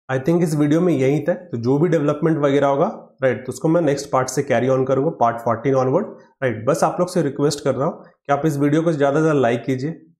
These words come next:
राइट। सेकंड है सब्सक्राइब, राइट। Most of them क्या है कि चैनल पे विजिट करते हैं, वॉच करते हैं, पर सब्सक्राइब नहीं करते हैं, राइट। तो maybe like, पता नहीं थॉट प्रोसेस क्या है, पर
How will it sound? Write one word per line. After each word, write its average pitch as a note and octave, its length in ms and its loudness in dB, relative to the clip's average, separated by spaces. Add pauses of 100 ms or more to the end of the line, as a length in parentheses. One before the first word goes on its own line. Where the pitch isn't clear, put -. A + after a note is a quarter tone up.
(460)
राइट। C3+ 260 -2
सेकंड D3+ 420 0
है - 240 -4
सब्सक्राइब, C3+ 680 -2 (440)
राइट। E3+ 420 -2
Most D3 200 2
of F#3 160 0
them G3 200 2
क्या G3 100 2
है F#3 60 0
कि A3 140 0 (100)
चैनल D#3+ 280 2
पे F#3+ 140 2
विजिट D3+ 320 0
करते E3+ 200 0
हैं, D#3+ 80 0
वॉच C3 260 2
करते D#3+ 240 -2
हैं, F3+ 60 -4
पर F#3+ 80 0
सब्सक्राइब C3+ 500 -2
नहीं C3+ 120 2
करते A2 280 -6
हैं, A#2 80 -8
राइट। G#2+ 180 -12 (520)
तो A#2 120 -2 (840)
maybe E3+ 260 2
like, G#3+ 140 0 (1080)
पता D#3 140 2
नहीं G#3+ 200 2
थॉट D#3+ 180 0
प्रोसेस D#3+ 380 0
क्या D#3 140 0
है, - 220 -12 (440)
पर E3+ 180 2